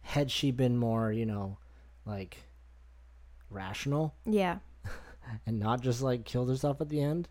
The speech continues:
Speaker 2: Yeah.
Speaker 1: But the whole thing was just set to nineties pop music.
Speaker 2: Mm-hmm.
Speaker 1: And, like,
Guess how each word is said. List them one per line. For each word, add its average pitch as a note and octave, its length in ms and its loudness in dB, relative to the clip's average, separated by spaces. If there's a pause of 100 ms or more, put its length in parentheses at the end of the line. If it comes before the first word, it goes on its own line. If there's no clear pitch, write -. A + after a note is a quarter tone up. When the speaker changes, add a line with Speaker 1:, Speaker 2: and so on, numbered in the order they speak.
Speaker 2:
Yeah. F#3+ 240 0 (560)
Speaker 1:
But F3+ 420 10
the D#3+ 80 6
whole G#3 240 10
thing G#3 320 4
was B2+ 160 4
just - 280 0
set - 320 2
to A#2+ 120 2
nineties C#3+ 640 2
pop - 340 -10
music. B2 600 -2
Speaker 2:
Mm-hmm. G3+ 320 0 (380)
Speaker 1:
And, C#3 520 4 (680)
like, C3+ 180 2